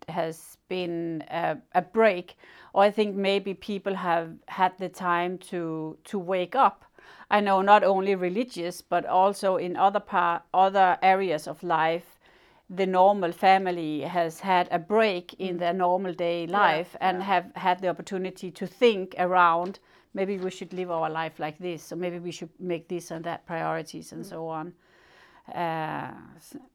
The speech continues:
Speaker 1: so it's interesting to see. I don't think Jehovah's Witnesses will exist in fifty years.
Speaker 2: Yeah,
Speaker 1: I
Speaker 2: perhaps.
Speaker 1: see, uh,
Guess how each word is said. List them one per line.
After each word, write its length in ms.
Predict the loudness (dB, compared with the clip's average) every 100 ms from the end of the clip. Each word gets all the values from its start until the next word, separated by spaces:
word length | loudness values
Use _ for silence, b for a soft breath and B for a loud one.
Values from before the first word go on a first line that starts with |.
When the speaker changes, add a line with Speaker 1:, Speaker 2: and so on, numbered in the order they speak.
| _
Speaker 1:
so 200 | 0 4
it's 120 | 6 4
interesting 680 | 4 2 0 -2 -4 -4
to 120 | -6 -10
see. 340 | -6 -6 -2 4
I 200 | 4 4
don't 200 | 0 -2
think 380 | -4 -6 -10
Jehovah's 400 | -8 -6 -4 -6
Witnesses 640 | -10 -10 -12 -12 -16 -18 -18
will 240 | -10 -8
exist 360 | -8 -12 -16 -16
in 100 | -16
fifty 240 | -18 -16
years. 240 | -12 -12 -12
Speaker 2:
Yeah, 80 | -2
Speaker 1:
I 40 |
Speaker 2:
perhaps. 180 | 0 0
Speaker 1:
see, 460 | -4 -4 -2 -4 0
uh, 500 | 2 4 4 2